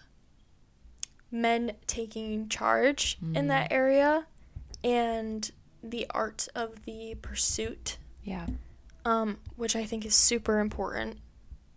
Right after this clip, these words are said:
Speaker 1: Um, because whether you're a boss woman
Speaker 2: Mm-hmm.
Speaker 1: or,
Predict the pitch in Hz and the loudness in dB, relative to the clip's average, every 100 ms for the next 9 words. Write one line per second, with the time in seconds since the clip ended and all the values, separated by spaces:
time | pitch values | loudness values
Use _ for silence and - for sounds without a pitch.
0 | - 214 - - - 247 - - _ - | -6 -4 -4 -10 -14 -20 -20 -20 _ -20
1 | - - _ - - - - - 247 247 | -20 -20 _ -20 -20 -20 -20 -10 -2 0
2 | 220 233 247 247 226 233 233 226 233 226 | 2 4 6 6 4 0 2 0 -2 -6
3 | - - - - - - 247 220 233 233 | -16 -20 -20 -20 -18 -4 0 4 4 6
4 | - - 233 240 240 240 247 - - - | 4 4 2 4 4 2 -4 -12 -18 -14
5 | - 170 160 165 156 233 233 233 226 226 | -8 -6 -4 -2 2 4 4 4 4 2